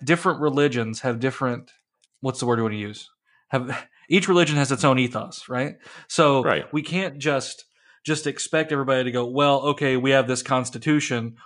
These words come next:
Speaker 1: or we have this body of law in our state. Well, we're just all gonna follow that."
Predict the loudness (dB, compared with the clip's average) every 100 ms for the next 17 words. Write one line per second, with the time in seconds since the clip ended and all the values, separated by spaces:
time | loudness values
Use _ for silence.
0 | -6 0 2 2 0 -2 2 2 2 -2
1 | 0 2 4 2 0 -4 -4 -4 -4 -4
2 | -8 _ _ _ -6 0 4 4 4 2
3 | 2 0 0 2 2 0 -6 -12